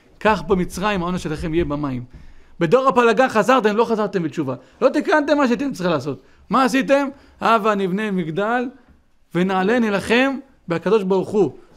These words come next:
מגדל בבל. מה עשיתם? בניתם מגדלים? עכשיו תבנו במצרים פתאום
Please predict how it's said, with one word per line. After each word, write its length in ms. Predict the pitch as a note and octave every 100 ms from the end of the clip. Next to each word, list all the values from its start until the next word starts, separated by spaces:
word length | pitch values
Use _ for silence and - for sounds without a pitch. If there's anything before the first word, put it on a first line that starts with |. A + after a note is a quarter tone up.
| -
מגדל 280 | E3 E3 A3+
בבל. 380 | G#3 F#3 A#3 E3+ B2 - - -
מה 120 | F3 A3+
עשיתם? 380 | - F3+ F3+
בניתם 320 | D3+ G3+ G#3+ G#3
מגדלים? 520 | F#3 F#3+ B3+ C4+ C#3 - _ _ -
עכשיו 340 | B2 G3 G#3+ F#3
תבנו 260 | D#3+ G#3
במצרים 560 | F#3+ E3+ - F3+ G#3+ G3+
פתאום 540 | F3+ E3+ A#3+ C#4+ D#4+